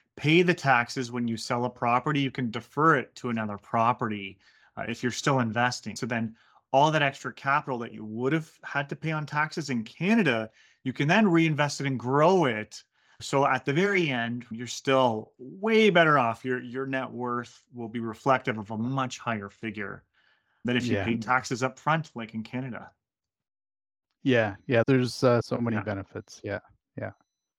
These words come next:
Speaker 1: No, I love it. I love it. So just back to Dominican Republic, what made you decide to move there? There's lots of cool places. I hear Canadians going to Costa Rica all the time, and,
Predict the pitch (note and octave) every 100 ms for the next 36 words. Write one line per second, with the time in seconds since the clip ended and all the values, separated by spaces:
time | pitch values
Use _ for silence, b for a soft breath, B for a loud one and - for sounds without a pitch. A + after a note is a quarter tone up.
0 | _ _ - C#3+ D3+ B2+ B2+ C3 C3 -
1 | A#2+ C#3 C3 A#2 - _ _ - G3+ G3
2 | F#3+ D#3 G3+ G#3 - A3+ - G#3+ F3+ F3+
3 | F#3 F#3 E3 C3+ D3+ A#3 F#3+ - D#3 E3
4 | F#3 F#3+ E3+ E3 E3 E3+ E3 E3+ E3 E3
5 | E3 D3+ D#3 E3+ F3 C#3+ E3 C#3 - C3
6 | A2+ A#2+ D3 E3+ F3+ F3 E3+ - E3+ D#3+
7 | - D#3+ E3 D#3 C3+ A#2 A#2+ G#2+ G#2+ -
8 | - C3 C#3 B2+ B2+ A2+ A2 A#2+ - G#2+
9 | G#2 F3+ E3+ F3+ D#3 D#3 D3+ - D#3 D#3
10 | D#3 B2+ G2